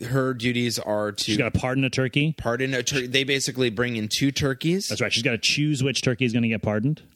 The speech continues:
Speaker 1: Um, and, and, of course, there's some c-, comic relief there where the boys, Josh and, uh, Sam, uh,
Speaker 2: Josh and Sam and Toby.
Speaker 1: and Toby are like, uh, the guy who's, is delivering the turkeys, who's a teenager who works at a farm,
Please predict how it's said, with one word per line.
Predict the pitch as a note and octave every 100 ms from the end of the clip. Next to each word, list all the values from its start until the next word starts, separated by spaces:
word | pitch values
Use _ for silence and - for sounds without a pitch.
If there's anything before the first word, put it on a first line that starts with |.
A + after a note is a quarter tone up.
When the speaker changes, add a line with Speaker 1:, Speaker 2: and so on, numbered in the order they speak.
| _ -
Speaker 1:
Um, | A2 G#2+ G#2 -
and, | A#2 A2+
and, | A2+ A2 G#2+ G#2+ F2+ G#2 C2
of | G2+
course, | - G#2 G2
there's | F#2+
some | G#2
c-, | - - -
comic | - A2+ A2
relief | A2+ A2+ G#2+
there | A2 G#2+ G#2
where | G2 G2 F#2+ F#2+
the | G2 G2
boys, | G#2+ A2 G2 F#2 F#2+ -
Josh | - F#2 F2+ F#2 F#2+ -
and, | F2 E2+ E2
uh, | F2+ E2+ E2+ F2+ - - -
Sam, | - - F#2 F2+ -
uh, | G2 F2 -
Speaker 2:
Josh | C3+ B2+ C3
and | C#3
Sam | A#2+ B2 A#2
and | A2+
Toby. | - A2 G#2+ G#2+ G#2 -
Speaker 1:
and | A2
Toby | A2+ A#2+ A2
are | G#2
like, | G2+ G2 G2
uh, | E2+ F#2+ F#2+
the | F#2+ G#2
guy | G#2+ G#2+
who's, | G#2+ G2+ -
is | G#2+ G2
delivering | A2+ A2 G#2+ G2+ G2 G2 F2+
the | F#2 F2+
turkeys, | - A2 G2+ F#2
who's | F#2+ F2+
a | F2
teenager | - A2+ G2 F2 F2+ F2+
who | F#2
works | F#2 F2+
at | F2+
a |
farm, | F2 G#2 F#2 F2+